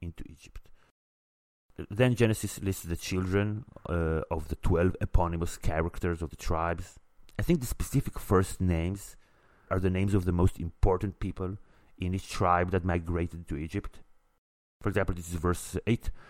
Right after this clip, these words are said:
"Now these are the names of the Israelites, Jacob's and his offsprings, who came to Egypt. Reuven, Jacob's firstborn."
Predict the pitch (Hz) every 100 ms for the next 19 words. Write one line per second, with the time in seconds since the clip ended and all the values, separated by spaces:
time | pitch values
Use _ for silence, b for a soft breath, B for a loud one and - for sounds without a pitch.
0 | b b b - 127 131 113 208 190 175
1 | 160 151 147 143 131 117 110 92 104 104
2 | 101 95 95 - - - 85 113 - 110
3 | 107 - _ - 98 104 98 90 - 87
4 | 82 80 b b 143 - 135 127 98 80
5 | 82 - - - _ 127 165 165 165 156
6 | 135 - _ _ _ _ - 131 135 131
7 | 120 - 107 110 98 87 85 76